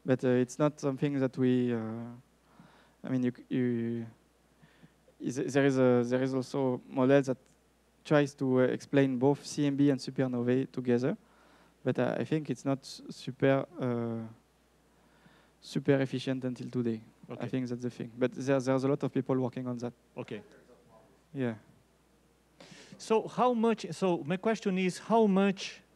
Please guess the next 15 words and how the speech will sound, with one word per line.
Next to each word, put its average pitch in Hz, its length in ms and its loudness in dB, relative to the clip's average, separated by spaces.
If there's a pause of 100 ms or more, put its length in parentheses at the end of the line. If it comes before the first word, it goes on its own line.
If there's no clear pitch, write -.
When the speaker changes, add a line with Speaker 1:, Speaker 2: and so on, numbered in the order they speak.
(180)
Speaker 2:
of 135 220 -2
this 185 220 -2
is 151 140 -2
a 156 100 2
real 202 260 4
tension 190 640 -2
and 135 120 -4
how 175 220 4
much 165 360 0
is 151 420 -4
our 143 320 0
ignorance 170 720 -2
of 135 160 -4
the 135 80 -4
past? - 420 -10